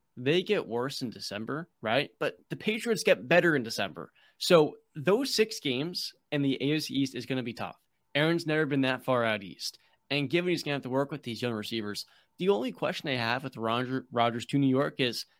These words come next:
is he gonna develop chemistry the way he didn't with Christian Watson and Romeo Doubs up until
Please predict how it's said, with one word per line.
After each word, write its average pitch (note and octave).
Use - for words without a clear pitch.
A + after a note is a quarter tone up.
is A#2
he C#3
gonna C#3+
develop A2+
chemistry G#2+
the A#2+
way C3
he D3
didn't E3+
with -
Christian C3+
Watson A#2+
and B2+
Romeo C3
Doubs A2
up B2
until A2+